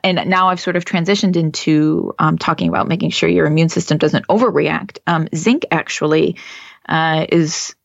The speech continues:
really important for making sure your immune system doesn't overreact, which is why it is, has become popular and deservedly so, um, to take zinc after you started getting sick.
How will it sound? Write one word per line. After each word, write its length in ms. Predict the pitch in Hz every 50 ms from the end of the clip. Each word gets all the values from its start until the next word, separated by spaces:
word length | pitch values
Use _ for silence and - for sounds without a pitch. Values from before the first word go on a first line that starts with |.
| _
really 400 | - 165 170 175 202 220 247 262
important 420 | 233 202 175 - - - - 170 -
for 80 | 165
making 240 | 156 156 - - 165
sure 160 | - - 151
your 160 | 160 143 156
immune 200 | 151 151 151 147
system 280 | - - - - - 156
doesn't 220 | - 143 165 151
overreact, 560 | - 156 147 151 151 156 147 139 139 147 - -
which 180 | - 180 -
is 160 | 180 170 -
why 800 | 170 151 160 160 160 175 202 214 196 170 156 156 160 202 208 208 - _
it 140 | 170 165 160
is, 380 | 160 160 156 160 - - - - _ _ _
has 400 | - - - - 185 180 185 180
become 460 | - - 170 160 - - 147 139 143 147
popular 680 | - - 147 147 - - 156 143 170 180 - - - _
and 320 | - 156 160 165 160 - - _ -
deservedly 540 | 170 160 156 156 170 170 170 160 160 156 151
so, 380 | - - 196 185 165 156 160 - - - - _ _ _ _ _ - - - _ _
um, 180 | - 165 160 165
to 120 | - - 175
take 220 | - 208 180 165
zinc 340 | 160 170 180 175 175 - - _
after 460 | - 156 175 202 - - 269 262 254
you 120 | 254 240 233
started 320 | - - 226 226 226 220
getting 220 | 220 202 202 190
sick. 380 | 202 - - 226 285 - - -